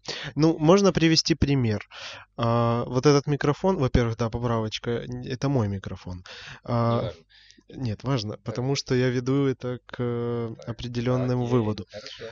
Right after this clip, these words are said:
Speaker 1: А, во-первых, этот микрофон попал к Егору во время озвучки. Но так как это мой микрофон, и сейчас мы записываем подкаст, то я считаю, что важнейшей частью в развитии
Speaker 2: Ближе.
Speaker 1: науки
Speaker 2: Так.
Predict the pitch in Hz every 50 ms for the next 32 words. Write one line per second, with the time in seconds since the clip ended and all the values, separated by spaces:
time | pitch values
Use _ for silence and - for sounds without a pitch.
0 | - _ - 123 120 120 120 117 117 117 117 - - - 123 120 123 - - 156
1 | 185 196 180 - - 151 139 143 127 - 135 - 127 127 - - 156 160 156 -
2 | 127 - - 123 131 123 - - - 117 110 120 139 160 156 143 127 123 117 117
3 | 131 131 131 127 123 123 113 117 110 - - - - - - - - - _ _
4 | - - - - - _ - 117 113 113 117 123 127 - _ _ _ _ _ -
5 | _ _ _ - - 120 110 - - - - 110 - 110 107 110 127 175 226 196
6 | 143 - - 120 - - 113 110 117 117 - 139 127 - 131 117 - - 117 110
7 | 117 117 - - 113 - - - 107 110 107 107 - 110 - - - 104 104 -
8 | - - 123 131 156 160 - - 147 - 139 135 135 127 - - - 131 127 -
9 | - - - - - - - - 123 135 143 131 139 156 147 143 131 120 110 -
10 | - 113 104 104 - _ _ _ _ _ _ _ _ _ - - - 135 131 120
11 | 117 - - - - 104 104 _ _ _ _ - - _ _ - - 123 123 135
12 | 139 127 123 139 147 135 127 - 131 123 123 117 131 135 135 139 147 147 143 131
13 | 120 - - 95 98